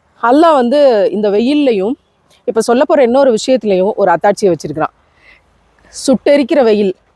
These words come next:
ஏதாவது கொஞ்சம் தாகத்துக்கு யாராவது தண்ணி கொடுக்க மாட்டாங்களா? கொஞ்சம் நிழல் கிடைச்சிராதா அப்படின்னு இப்ப இந்த ஏழை மக்களுக்கு உணவு கொடுக்கிற இந்த பயணங்கள், இந்த பணிகளுக்கு ஊடான நினைவலைகள் இப்படித்தான் நமக்கு இருக்குது.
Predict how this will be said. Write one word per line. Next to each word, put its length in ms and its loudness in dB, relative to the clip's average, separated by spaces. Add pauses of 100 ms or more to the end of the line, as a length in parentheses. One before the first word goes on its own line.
(460)
ஏதாவது 540 0
கொஞ்சம் 640 -2 (320)
தாகத்துக்கு 340 0
யாராவது 320 2
தண்ணி 80 0
கொடுக்க 340 -2
மாட்டாங்களா? 400 0 (440)
கொஞ்சம் 360 2
நிழல் 280 2
கிடைச்சிராதா 600 0
அப்படின்னு 400 0 (560)
இப்ப 340 2
இந்த 160 0
ஏழை 280 2
மக்களுக்கு 380 -2
உணவு 220 -2
கொடுக்கிற 400 -2
இந்த 180 -2
பயணங்கள், 540 0 (240)
இந்த 180 -4
பணிகளுக்கு 540 0
ஊடான 500 2
நினைவலைகள் 640 2
இப்படித்தான் 340 -2
நமக்கு 280 -4
இருக்குது. 220 -8